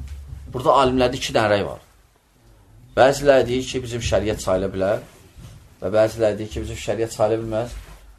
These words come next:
Ola ki, səhih budur ki, bizim şəriət sayıla bilər. Aydındır, bizim şəriət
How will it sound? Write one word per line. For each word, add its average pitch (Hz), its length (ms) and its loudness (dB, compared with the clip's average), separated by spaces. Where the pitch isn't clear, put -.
Ola 120 160 4
ki, - 120 -10
səhih 123 240 -2
budur 123 120 -4
ki, 131 140 -6
bizim 123 140 -8
şəriət 110 360 -2
sayıla 104 240 0
bilər. 120 240 -2
Aydındır, 117 440 -2
bizim 120 180 -6
şəriət 104 520 0